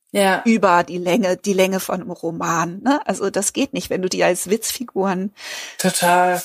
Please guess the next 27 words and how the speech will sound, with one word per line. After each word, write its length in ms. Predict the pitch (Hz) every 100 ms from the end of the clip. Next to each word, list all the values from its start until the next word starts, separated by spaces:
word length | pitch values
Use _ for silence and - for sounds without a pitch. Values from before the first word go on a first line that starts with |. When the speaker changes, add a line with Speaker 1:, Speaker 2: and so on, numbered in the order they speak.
| -
Speaker 2:
einführst, 960 | 185 214 220 - 220 208 214 214 - -
dann, 420 | 185 202 208 202 - _
äh, 420 | 190 196 196 196 196 _ -
kann 160 | 180 170
man 160 | 196
die 140 | 196 208
nicht 220 | 214 -
lieb 220 | 226 -
genug 320 | 427 349 - 185
haben. 340 | 180 175 180 _ - -
Speaker 1:
Ja. 220 | 302 - - _ _ -
Speaker 2:
So, 300 | - 185 190
ne? 240 | 240 403 - -
Und 240 | 277 -
die 120 | 226
kann 180 | 233 240
man 200 | 330 277
halt, 300 | 208 202 -
äh, 160 | 196 202
sehr 200 | 196 330
<laughs> 20 |
lieb 260 | 262 240 -
haben, 280 | 302 339 285 277 -
irgendwie, 440 | 262 - - 233
deine 340 | - 214 202 208 _
Speaker 1:
Ja. 280 | 202 196 190 - _ _ _ _ -
Speaker 2:
Charaktere. 880 | - 190 202 - 220 - 220 233